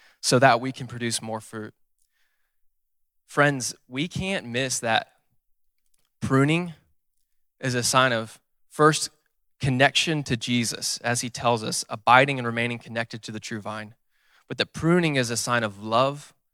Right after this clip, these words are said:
it's a sign of intimacy, and is a sign that he is so close to us. David Jeremiah says this,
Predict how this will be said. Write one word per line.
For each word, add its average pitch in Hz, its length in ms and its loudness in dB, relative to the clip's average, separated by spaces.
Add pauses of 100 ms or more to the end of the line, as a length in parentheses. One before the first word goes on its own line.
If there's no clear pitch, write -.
(400)
it's - 100 -18
a 123 40 -6
sign 123 260 2
of 113 140 -2
intimacy, 120 580 -10
and 110 100 -12
is 110 100 -14
a 110 60 -12
sign 113 520 -4 (260)
that 117 120 -12
he 139 280 -4
is 117 220 -8
so 127 240 -2
close - 460 -6
to - 140 -14
us. 104 380 -4 (960)
David 151 360 2
Jeremiah 123 640 2
says 110 320 -2
this, 110 440 -6